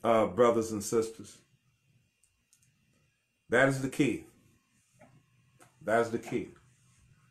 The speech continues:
My brothers and sisters, on the black hand side,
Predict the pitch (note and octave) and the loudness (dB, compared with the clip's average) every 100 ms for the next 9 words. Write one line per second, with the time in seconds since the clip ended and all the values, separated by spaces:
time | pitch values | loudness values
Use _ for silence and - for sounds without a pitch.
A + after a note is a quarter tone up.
0 | _ - G#2 G2+ D3 D3+ B2 B2+ - F3 | _ -10 0 4 6 6 2 -2 4 4
1 | E3+ - E3 - _ _ _ _ _ _ | 4 -2 -6 -10 _ _ _ _ _ _
2 | _ _ _ _ _ _ _ _ _ _ | _ _ _ _ _ _ _ _ _ _
3 | _ B2 A#2+ G2+ D3+ E3 F3+ F3 D3+ - | _ -4 -2 2 4 4 4 2 2 2
4 | F3+ E3+ D#3 | 4 6 4